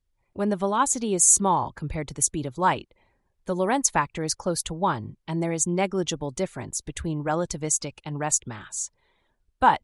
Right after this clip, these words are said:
as the velocity approaches the speed of light, the Lorentz factor grows significantly, leading to a substantial increase in the relativistic mass. Now, to be clear, in modern physics, the concept of relativistic mass is less frequently used.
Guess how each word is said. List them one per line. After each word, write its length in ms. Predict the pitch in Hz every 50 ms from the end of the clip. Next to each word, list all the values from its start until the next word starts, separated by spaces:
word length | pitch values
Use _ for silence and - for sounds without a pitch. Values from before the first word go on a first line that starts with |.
| _ _ _ _ -
as 120 | 175 165 156
the 60 | 175
velocity 520 | 156 175 180 175 196 214 - 208 214 190
approaches 500 | 165 - - - 196 196 - - 180 -
the 100 | - 156
speed 280 | - - - 170 160 151
of 140 | 139 117 143
light, 360 | 165 175 147 123 - _ _ _ _ _ _ _ - -
the 100 | 175 165
Lorentz 400 | 175 175 185 208 247 233 - -
factor 380 | - 147 139 - - 156 147
grows 520 | 131 - - 156 170 170 170 170 165 160 -
significantly, 920 | - - 165 147 190 196 - - 165 - 143 135 - 110 110 - 156 - _ _ _ _ _ _ _ _
leading 340 | - 190 220 226 233 226 220
to 160 | - - 190
a 60 | 175 165
substantial 760 | - - 165 - - - 208 196 202 208 202 - 220 185 -
increase 640 | 190 185 190 175 - - 131 - - - - - - -
in 120 | - 156 151
the 80 | 147
relativistic 640 | 139 147 143 147 139 - 127 135 127 - - - 127 - -
mass. 540 | 165 160 139 - - - - - - - _ _ _ _ _ _ _ _ _ _ _ _ _ -
Now, 240 | 208 214 220 214 208 _ -
to 80 | - 220
be 120 | 294 294
clear, 420 | - - - 302 220 151 - - - -
in 160 | - 180 180
modern 320 | 185 190 208 240 240 196 180
physics, 560 | - - 175 143 135 127 - - - - - _ -
the 60 | - -
concept 480 | - 226 226 240 226 - 220 - -
of 100 | 175 143
relativistic 640 | 156 170 170 180 - 175 143 156 151 - - 151 -
mass 420 | - 170 170 151 - 139 - - - -
is 160 | 175 156 175
less 260 | 170 190 214 226 -
frequently 540 | - - - 175 160 - 151 - - 147 139
used. 580 | 139 143 170 165 143 120 98 139 - - -